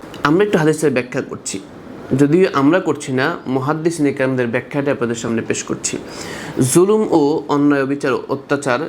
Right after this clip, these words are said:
সে জামানায় এত বেশি হবে যে অনেকে তা সহ্য করতে পারবে না, আবার আত্মহত্যা করে চির জাহান্নামীও হতে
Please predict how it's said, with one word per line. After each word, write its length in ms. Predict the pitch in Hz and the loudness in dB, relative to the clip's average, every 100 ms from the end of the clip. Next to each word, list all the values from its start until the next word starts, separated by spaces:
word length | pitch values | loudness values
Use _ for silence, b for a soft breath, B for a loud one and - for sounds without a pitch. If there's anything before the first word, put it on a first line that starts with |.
| - | -8
সে 260 | - 196 185 | -2 2 2
জামানায় 360 | 160 151 147 - | 2 0 -2 -2
এত 220 | 139 190 | -4 -2
বেশি 280 | 185 170 135 | -2 -2 -4
হবে 280 | 127 120 123 | -2 0 2
যে 260 | 123 135 | 2 0
অনেকে 440 | - 147 165 165 127 - | 2 0 0 0 0 0
তা 220 | 120 127 | -2 -2
সহ্য 340 | - 156 143 | -4 -4 -2
করতে 280 | 143 127 - | -4 -4 -4
পারবে 340 | 110 92 107 85 | -2 -2 -2 -4
না, 180 | 76 - B B B | -4 -8 B B B
আবার 260 | 147 151 - | 0 0 0
আত্মহত্যা 560 | 147 - 180 185 202 | -2 -2 -2 0 0
করে 260 | 185 170 139 | 2 2 2
চির 280 | 139 139 120 | 0 0 0
জাহান্নামীও 640 | 123 123 147 156 160 170 | -2 0 0 4 2 0
হতে 220 | 127 123 | -4 -4